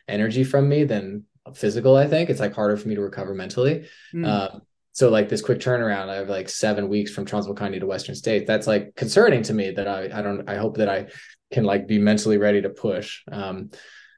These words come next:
Speaker 1: but then I, I think that I, like, am able to maintain the fun part of it just in my training generally. Um,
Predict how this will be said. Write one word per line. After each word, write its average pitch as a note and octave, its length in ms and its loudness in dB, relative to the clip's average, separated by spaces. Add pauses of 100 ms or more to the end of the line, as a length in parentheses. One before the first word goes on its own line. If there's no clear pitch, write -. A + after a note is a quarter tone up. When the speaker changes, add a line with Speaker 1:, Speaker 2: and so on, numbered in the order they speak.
(180)
Speaker 1:
but B2 220 4
then A#2+ 500 4
I, C3+ 240 4
I C#3 60 6
think E3 180 4
that D#3 120 6
I, C3 120 6
like, A#2 220 2
am A#2+ 80 -2
able A#2 240 2
to A#2+ 120 -6
maintain A2 460 -2
the G2+ 80 -2
fun G#2+ 360 -2
part G#2 200 -2
of G2 80 -6
it G2 300 -6
just D3 260 0
in A#2 100 0
my G2 120 2
training F#2+ 460 -6
generally. G2+ 680 0
Um, G2 400 -8